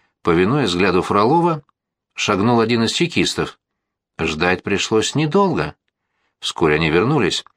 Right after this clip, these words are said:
Преображенский растерянно развёл руками и огорчённо доложил: "Нет, вчера Василий Васильевич ключ не оставлял". Больше ничего не оставалось.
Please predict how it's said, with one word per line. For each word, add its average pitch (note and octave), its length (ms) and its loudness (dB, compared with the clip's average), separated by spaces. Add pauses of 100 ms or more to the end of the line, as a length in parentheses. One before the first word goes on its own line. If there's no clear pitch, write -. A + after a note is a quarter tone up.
(260)
Преображенский F#2 1000 -2 (360)
растерянно G2+ 600 0
развёл G2 300 2
руками D#3 560 0 (280)
и E2 100 -4
огорчённо F#2 640 0
доложил: C3+ 560 -2 (480)
"Нет, F#2+ 440 -2 (360)
вчера B2+ 500 -2
Василий A2 400 0
Васильевич D3+ 520 -2
ключ E3 380 0
не D3+ 60 -2
оставлял". D3 640 -2 (1040)
Больше F2 420 0
ничего G2+ 340 0
не C3+ 100 0
оставалось. C#3+ 640 0